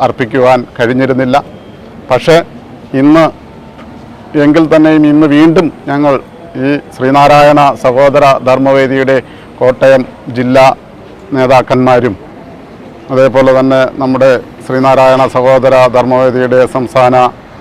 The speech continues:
വൈസ് ചെയർമാനായ ശ്രീ കണ്ടല്ലൂർ സുധീർ, സംഘടനാ സെക്രട്ടറി ശ്രീ എലമ്പടത്ത് രാധാകൃഷ്ണൻ, മറ്റ് ഇവിടുത്തെ സംഘടനാ നേതാക്കന്മാരും ഇന്ന് ഇവിടെ ഒത്തുകൂടിയത്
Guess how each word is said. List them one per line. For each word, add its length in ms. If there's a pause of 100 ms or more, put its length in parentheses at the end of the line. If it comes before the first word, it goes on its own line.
(720)
വൈസ് 280
ചെയർമാനായ 520 (120)
ശ്രീ 140 (180)
കണ്ടല്ലൂർ 500
സുധീർ, 360 (1300)
സംഘടനാ 400 (180)
സെക്രട്ടറി 460
ശ്രീ 200
എലമ്പടത്ത് 480 (200)
രാധാകൃഷ്ണൻ, 580 (380)
മറ്റ് 260 (200)
ഇവിടുത്തെ 320 (160)
സംഘടനാ 440 (160)
നേതാക്കന്മാരും 840 (220)
ഇന്ന് 200 (180)
ഇവിടെ 260
ഒത്തുകൂടിയത് 600